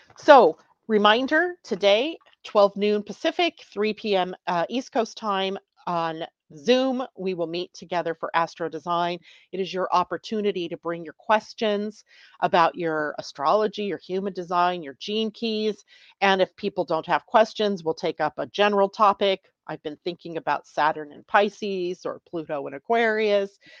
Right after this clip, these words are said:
conversations, but I'm open to whatever it is. So when I'm done here, I will post the link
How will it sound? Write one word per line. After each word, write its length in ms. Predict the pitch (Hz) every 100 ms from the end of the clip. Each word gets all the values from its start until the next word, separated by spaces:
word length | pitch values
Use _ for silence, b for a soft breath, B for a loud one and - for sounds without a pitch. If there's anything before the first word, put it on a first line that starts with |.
| B
conversations, 920 | - 202 185 185 202 190 - 202 185 -
but 180 | 160
I'm 160 | 156 165 170
open 280 | 170 165 151
to 120 | 160
whatever 380 | 147 147 143 151
it 60 |
is. 280 | 147 143 - _ b b b b
So 340 | _ 220 165 139 _ _
when 220 | 170 180
I'm 180 | 180 190
done 240 | 196 208 254
here, 380 | - 226 247 -
I 80 |
will 220 | 175 165 -
post 600 | - 214 240 - - - _ 175
the 180 | 185
link 480 | 180 196 302 403 -